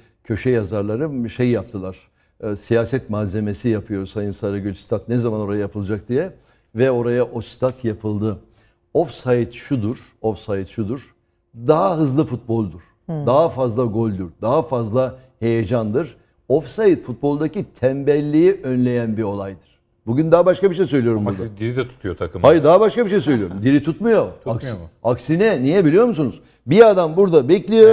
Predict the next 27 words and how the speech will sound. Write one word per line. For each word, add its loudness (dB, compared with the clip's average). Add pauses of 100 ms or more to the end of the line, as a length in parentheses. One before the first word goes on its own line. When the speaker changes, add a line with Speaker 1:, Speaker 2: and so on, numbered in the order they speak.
(100)
Speaker 3:
Evet. -14 (300)
Speaker 1:
Bir 8
adam 2
burada 4
eski 2
tabirle 6
beleş 6
bekliyor. 6 (220)
Topu 4
atacak, 6
aradan 4
gol 8
atsın. 6 (280)
O 8
fırsatçılıktır. 2
Speaker 2:
Fırsatçılık. -18
Speaker 1:
Futbolda 4
da, 6
siyasette 2
de 2 (220)
fırsatçılığı 2
ortadan 2
kaldıracağız. 2 (240)
Ben 2
bilgiye 6
dayalı 2
konuşuyorum. 0